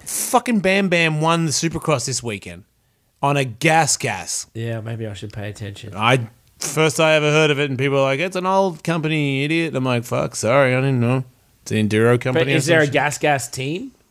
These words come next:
Speaker 1: Yeah.
Speaker 2: Just
Speaker 1: Yeah, Bam Bam is on the Gas Gas team, and they
Speaker 2: who
Speaker 1: won.
Speaker 2: else is, who else is on the
Speaker 1: I don't
Speaker 2: Gas
Speaker 1: know. I
Speaker 2: Gas
Speaker 1: think it's
Speaker 2: team?
Speaker 1: just, I don't
Speaker 2: What
Speaker 1: know.
Speaker 2: colour's their bike?
Speaker 1: Red. It's
Speaker 2: Oh,
Speaker 1: confusing.
Speaker 2: I did see it.
Speaker 1: Yeah.
Speaker 2: It's like Honda red?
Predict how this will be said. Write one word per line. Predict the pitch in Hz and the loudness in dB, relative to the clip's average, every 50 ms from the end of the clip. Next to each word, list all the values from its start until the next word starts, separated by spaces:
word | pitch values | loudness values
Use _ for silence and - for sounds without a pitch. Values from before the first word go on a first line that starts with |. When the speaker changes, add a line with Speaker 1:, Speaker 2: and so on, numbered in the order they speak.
| _ _ - | _ _ -2
Speaker 1:
Yeah. | 143 160 202 196 - 277 226 - - - | 2 4 4 6 6 4 4 2 0 -6
Speaker 2:
Just | - 139 135 120 - - _ _ _ _ _ _ _ _ _ _ | -4 -4 -4 -4 -6 -12 _ _ _ _ _ _ _ _ _ _
Speaker 1:
Yeah, | 247 247 175 | -2 -2 0
Bam | 135 180 208 247 | 2 2 2 2
Bam | 226 226 185 170 165 | 4 2 2 2 2
is | 160 147 143 | 2 2 2
on | 156 160 | 0 0
the | 160 156 | 0 0
Gas | 151 165 190 196 - | 0 0 0 0 0
Gas | - 190 151 143 - | 0 2 2 0 0
team, | - 143 135 120 101 98 | 0 0 0 0 -2 -2
and | 110 127 | 0 0
they | - | 2
Speaker 2:
who | 165 | 4
Speaker 1:
won. | 170 165 170 | 4 4 4
Speaker 2:
else | 185 160 | 2 0
is, | - 196 | -2 -4
who | 170 156 160 156 170 | -4 -2 0 0 0
else | 226 240 - | 0 -2 -4
is | 240 180 | -10 -10
on | 165 | -6
the | 160 113 | -2 -2
Speaker 1:
I | |
don't | 120 123 | 0 2
Speaker 2:
Gas | 127 139 | 2 4
Speaker 1:
know. | 160 151 | 4 4
I | |
Speaker 2:
Gas | 135 | 4
Speaker 1:
think | 139 131 | 2 0
it's | 117 113 | -2 -2
Speaker 2:
team? | 120 113 113 139 | -4 -2 -2 -2
Speaker 1:
just, | 151 | -2
I | - 135 147 | 0 0 2
don't | 156 | 4
Speaker 2:
What | 175 208 | 4 6
Speaker 1:
know. | 220 196 | 6 6
Speaker 2:
colour's | 208 208 208 170 | 4 4 4 2
their | 180 180 | 2 0
bike? | 147 131 135 180 277 - - 117 | 0 0 -2 -2 -4 -6 -4 -2
Speaker 1:
Red. | 120 127 123 147 151 147 - _ _ _ _ _ _ _ _ _ _ _ _ _ _ | 0 2 2 2 0 -2 -6 _ _ _ _ _ _ _ _ _ _ _ _ _ _
It's | - 156 170 170 | -10 -8 -6 -4
Speaker 2:
Oh, | 160 | -4
Speaker 1:
confusing. | 147 117 - 120 117 127 135 123 107 95 | -4 -4 -2 -2 -2 0 0 -2 -2 -4
Speaker 2:
I | 135 | -4
did | 139 170 202 - - | -2 -4 -4 -4 -6
see | - 127 139 143 | -4 -2 -2 -2
it. | 135 117 120 - - _ | -2 -4 -8 -10 -12 _
Speaker 1:
Yeah. | - 135 120 151 | -2 0 2 2
Speaker 2:
It's | 147 110 | 2 4
like | 196 180 147 | 2 2 2
Honda | 120 127 170 208 214 302 | 0 -2 -2 -2 -2 -2
red? | 302 330 381 427 440 | -2 -2 -2 -4 -4